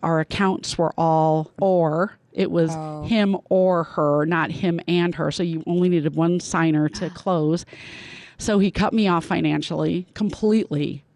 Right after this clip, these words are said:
Speaker 1: I mean, I remember having to panhandle money to put gas in my car. I'm an officer's wife. And I'm having to do this because I have, and I didn't realize I didn't have credit because I had credit cards with my name on them, but I was a signer.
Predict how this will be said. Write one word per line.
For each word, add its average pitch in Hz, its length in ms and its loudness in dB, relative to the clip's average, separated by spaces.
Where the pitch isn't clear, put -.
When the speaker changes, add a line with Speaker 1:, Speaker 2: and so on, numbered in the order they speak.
Speaker 1:
I 190 120 2
mean, 190 140 4
I 185 60 2
remember 185 340 2
having 185 200 -2
to 165 60 -4
panhandle 185 640 0
money 175 380 2
to 165 80 -6
put 175 180 -6
gas 151 380 -4
in 170 80 -4
my 151 100 -2
car. 135 400 -6
I'm 202 140 2
an 214 80 2
officer's 202 500 -2
wife. - 420 -14
And 202 340 2
I'm 180 200 0
having 190 400 2
to 190 80 -6
do 180 240 0
this 160 180 0
because 190 320 -4
I 185 140 0
have, 175 160 0
and 196 120 2
I 190 120 2
didn't 196 260 0
realize 180 420 2
I 165 140 -2
didn't 180 300 -2
have 160 260 -4
credit 214 520 -2
because 185 280 0
I 175 80 2
had 170 140 0
credit - 240 -2
cards 175 260 0
with 165 140 -2
my 160 160 2
name 214 300 2
on 127 180 -4
them, 220 360 -4
but 220 160 -2
I 196 140 2
was 190 140 2
a 190 60 -2
signer. 180 720 -2